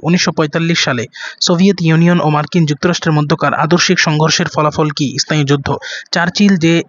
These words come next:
দেশের প্রধানমন্ত্রী ছিলেন? ব্রিটেন। চীনে কমিউনিস্ট পার্টি কখন ক্ষমতায় আসে? উনিশশো ঊনপঞ্চাশ সালে।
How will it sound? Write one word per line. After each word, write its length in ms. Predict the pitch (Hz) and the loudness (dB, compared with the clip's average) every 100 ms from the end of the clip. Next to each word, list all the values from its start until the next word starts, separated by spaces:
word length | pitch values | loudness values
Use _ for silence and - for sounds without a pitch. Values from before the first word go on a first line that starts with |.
| 139 | -4
দেশের 400 | 151 156 175 170 | -2 0 0 0
প্রধানমন্ত্রী 640 | 160 156 160 156 151 156 | 0 0 2 2 0 -2
ছিলেন? 300 | - 160 131 120 - 147 | -2 0 0 -4 -8 -4
ব্রিটেন। 520 | 151 190 - 131 113 - - - _ _ | 0 0 0 -2 -4 -10 -14 -14 _ _
চীনে 280 | - 202 208 | 2 4 4
কমিউনিস্ট 480 | 180 170 175 185 - | 2 2 2 2 0
পার্টি 240 | 160 151 156 | -2 -2 -4
কখন 260 | 151 180 | -2 -2
ক্ষমতায় 400 | 170 156 156 165 - | -2 -4 -2 -2 0
আসে? 260 | 147 - | -2 -4
উনিশশো 340 | 139 185 190 165 | 2 2 2 2
ঊনপঞ্চাশ 520 | 170 180 175 156 170 | 2 2 0 0 -2
সালে। 280 | - 135 | -2 -4